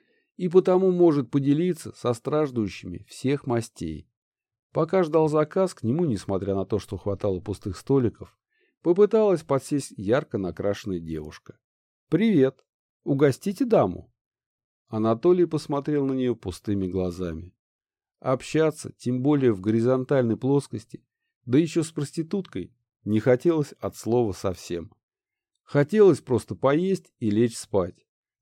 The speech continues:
"Приехали к нам в командировку", продолжила она заигрывать по отработанному сценарию.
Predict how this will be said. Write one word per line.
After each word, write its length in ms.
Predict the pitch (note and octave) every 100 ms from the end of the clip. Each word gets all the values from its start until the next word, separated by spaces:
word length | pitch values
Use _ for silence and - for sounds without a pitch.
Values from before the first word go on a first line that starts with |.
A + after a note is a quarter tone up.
| _ _ _ -
"Приехали 500 | B2+ E3+ F3 E3 E3
к 60 |
нам 180 | E3+ E3
в 60 | -
командировку", 840 | D#3 D3+ E3+ G#3+ A3+ - E2+ - _
продолжила 600 | G#2 A2+ C#3 C3 A#2+ A#2+
она 200 | B2+ D#3+
заигрывать 560 | B2 G#2 G2 F#2 F#2 -
по 100 | G2+
отработанному 580 | G2 A#2+ D#3+ F3 D3 B2+
сценарию. 680 | - A2 G2 F2 D#2+ E2